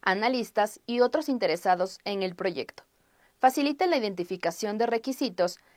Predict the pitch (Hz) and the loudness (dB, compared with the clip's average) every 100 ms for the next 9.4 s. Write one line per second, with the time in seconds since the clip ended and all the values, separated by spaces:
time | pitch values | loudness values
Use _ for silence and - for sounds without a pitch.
0 | - 262 285 277 269 190 - 208 214 214 | -4 2 4 4 2 0 -2 -4 0 2
1 | 185 180 165 165 214 - 226 196 190 202 | 2 -2 -4 -4 -6 -2 -2 0 0 0
2 | - 220 208 190 190 180 175 202 208 202 | -2 -2 2 2 2 -6 -4 2 2 4
3 | 180 160 - - - - _ - 262 277 | 4 2 0 -16 -20 -20 _ 2 4 4
4 | 359 262 190 175 - 214 196 208 190 175 | 2 2 2 2 0 -6 -4 -2 -2 0
5 | 170 - 107 - _ _ _ - 262 311 | -2 -2 -8 -10 _ _ _ 0 2 4
6 | 359 359 311 233 185 180 202 170 170 165 | 4 8 8 8 6 4 -2 2 4 4
7 | - 226 254 262 269 247 254 240 - 240 | 4 2 4 2 0 2 -2 0 -2 0
8 | 240 202 180 180 180 185 180 170 175 190 | 0 -2 -2 -2 0 2 2 -2 -4 -10
9 | - 139 87 - | -10 -8 -8 -12